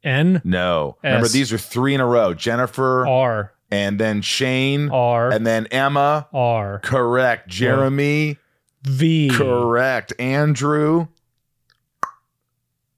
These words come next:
Speaker 1: M.
Speaker 2: Correct. Robert.
Speaker 1: S.
Speaker 2: G.
Speaker 1: Oh.
Speaker 2: Zatoichi.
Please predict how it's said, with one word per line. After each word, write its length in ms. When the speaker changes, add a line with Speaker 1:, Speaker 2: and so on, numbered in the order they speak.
Speaker 1:
M. 420
Speaker 2:
Correct. 840
Robert. 760
Speaker 1:
S. 460
Speaker 2:
G. 380
Speaker 1:
Oh. 280
Speaker 2:
Zatoichi. 1040